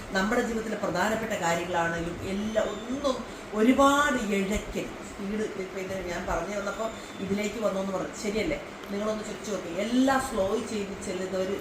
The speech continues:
നിലവിലുള്ള പയ്യെ തിന്നാ പനയും തിന്നാ, അത് വെറുതെയാണ്. പയ്യെ തിന്നു എന്ന് പറയുമ്പോ ബാക്കിയുള്ളവര് പനയും തിന്ന് കൊണ്ടുപോകും. അതുകൊണ്ട് അത് ആ പ-, ഉം, പഴഞ്ചൊല്ല് വെറുതെയാണ്. ഇടിച്ച് ജിൽ ജിൽ മണ് നിൽക്കുന്നവരങ്ങ് കയറിപ്പോകും. ഈ പയ്യെ തിന്നുകൊണ്ടിരിക്കുന്നവര്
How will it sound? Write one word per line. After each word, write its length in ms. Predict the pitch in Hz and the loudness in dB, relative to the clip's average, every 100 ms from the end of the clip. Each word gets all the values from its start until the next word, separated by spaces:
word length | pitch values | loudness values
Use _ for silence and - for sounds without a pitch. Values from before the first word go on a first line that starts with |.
| 185 | -2
നിലവിലുള്ള 380 | 175 196 208 208 | 0 0 0 0
പയ്യെ 260 | 190 196 214 - | -2 -2 -6 -6
തിന്നാ 280 | 196 185 185 185 | -6 -4 -4 -2
പനയും 260 | 170 185 190 | -2 -2 -4
തിന്നാ, 260 | 175 165 - - - - | -6 -6 -8 -10 -10 -2
അത് 100 | 180 190 | 2 4
വെറുതെയാണ്. 340 | 185 196 180 190 | 4 4 2 2
പയ്യെ 260 | 170 190 214 | 0 0 -2
തിന്നു 200 | 220 202 220 | -4 -2 -2
എന്ന് 120 | 220 | 0
പറയുമ്പോ 280 | 208 202 208 190 | 2 2 2 2
ബാക്കിയുള്ളവര് 440 | 180 - 214 208 - | 2 2 -2 -2 0
പനയും 260 | 185 190 196 | 0 -2 -4
തിന്ന് 180 | 196 190 | -4 -2
കൊണ്ടുപോകും. 400 | 165 160 156 135 - - - - | -2 0 -2 -4 -8 -12 -10 0
അതുകൊണ്ട് 320 | 180 196 208 233 - 180 | 2 2 0 -4 -4 2
അത് 120 | 185 226 202 | 4 6 6
ആ 40 | 220 247 - - | 8 6 2 2
പ-, 160 | 202 175 175 | 2 2 0
ഉം, 80 | 185 180 180 196 | -2 -4 -4 -2
പഴഞ്ചൊല്ല് 480 | 202 202 208 226 233 - 190 | 2 2 2 2 2 0 4
വെറുതെയാണ്. 480 | 190 202 220 196 202 - 220 | 4 6 6 6 2 -2 -4
ഇടിച്ച് 340 | 214 - - 285 240 | -2 -4 -4 -6 -4
ജിൽ 140 | 240 247 | -4 -2
ജിൽ 140 | 254 247 | 0 0
മണ് 140 | 233 220 | -2 -2
നിൽക്കുന്നവരങ്ങ് 520 | 202 220 214 214 208 196 | -2 2 4 4 4 2
കയറിപ്പോകും. 480 | 202 214 214 208 214 214 | 0 -2 -2 -2 -2 -2
ഈ 40 | 220 - - - | -4 -4 -4 4
പയ്യെ 240 | 196 226 240 | 6 6 4
തിന്നുകൊണ്ടിരിക്കുന്നവര് 720 | 220 226 226 220 214 208 214 | 2 0 0 0 0 0 2